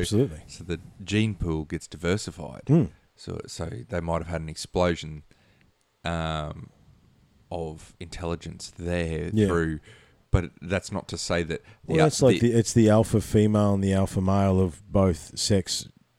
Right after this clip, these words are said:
Speaker 1: um, you know, s-, both types of hominines seeking each other out and then making a better version, you
Speaker 2: Yeah,
Speaker 1: know?
Speaker 2: and
Speaker 1: That's
Speaker 2: then
Speaker 1: the whole survival of the fittest, isn't it? You know, you gonna, you wanna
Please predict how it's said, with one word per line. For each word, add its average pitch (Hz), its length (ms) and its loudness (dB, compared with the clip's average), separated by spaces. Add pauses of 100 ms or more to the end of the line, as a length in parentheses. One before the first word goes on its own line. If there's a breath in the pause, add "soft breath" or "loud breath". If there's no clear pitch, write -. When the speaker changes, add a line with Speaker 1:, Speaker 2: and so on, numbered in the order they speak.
(120)
Speaker 1:
um, 90 640 0
you 98 80 -2
know, 87 220 -2
s-, - 160 -8
both 90 420 0
types 95 380 0
of 87 120 -4
hominines 92 460 -2
seeking 95 380 -2
each 90 240 -4
other 90 240 0
out 95 200 2
and 92 140 -2
then 92 140 0
making 92 380 -2
a 90 220 0 (720 soft breath)
better 95 300 2
version, 95 540 2 (100)
you 104 160 6
Speaker 2:
Yeah, 98 120 8
Speaker 1:
know? 123 60 2 (140)
Speaker 2:
and 90 140 2
Speaker 1:
That's 92 180 8
Speaker 2:
then 90 60 0
Speaker 1:
the 87 80 4
whole 98 180 4
survival 95 480 2
of 90 80 2
the 82 80 -4
fittest, 131 320 2
isn't 135 140 2
it? 69 140 -8
You 85 100 -8
know, 104 180 0
you 98 220 2
gonna, 92 180 2
you 95 160 -2
wanna 92 320 0